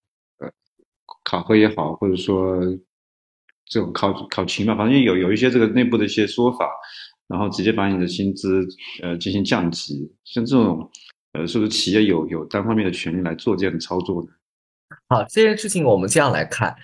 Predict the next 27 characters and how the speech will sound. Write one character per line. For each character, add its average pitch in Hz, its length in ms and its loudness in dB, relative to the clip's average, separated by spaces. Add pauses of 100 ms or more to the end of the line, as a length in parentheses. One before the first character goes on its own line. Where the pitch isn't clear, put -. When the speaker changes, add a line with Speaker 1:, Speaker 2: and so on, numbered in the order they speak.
(140)
Speaker 2:
如， 185 340 4
如 170 220 6
果 135 180 6
您 110 220 0
的 170 100 4
公 151 220 2
司 147 160 -4
当 135 240 -2
中 135 240 2
有 101 180 4
一 85 120 0
部 160 180 2
分 120 180 -2
工 113 220 0
资 - 260 -6
本 82 140 -6
身 135 180 0
就 131 140 4
是 98 140 0
浮 - 200 -10
动 98 240 -4
的， - 160 -2 (280)
本 95 180 2
身 156 240 0
就 151 140 2
是 98 180 -2
以， 73 140 -6